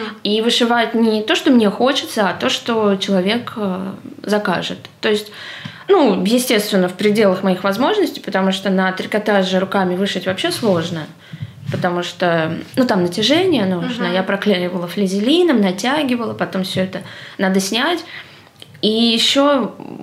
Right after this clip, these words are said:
Speaker 1: была, они были все светло-серые, потому что переводила я через копирку, через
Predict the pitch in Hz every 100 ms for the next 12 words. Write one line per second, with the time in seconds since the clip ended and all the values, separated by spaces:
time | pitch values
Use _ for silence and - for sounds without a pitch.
0 | - - - - - - - - - 196
1 | 208 208 214 - - - 208 269 247 226
2 | - 254 240 208 233 233 311 339 254 190
3 | 185 196 233 - - 208 208 208 208 214
4 | 208 220 202 180 175 190 190 - 202 -
5 | - - - 302 359 - 185 - 196 185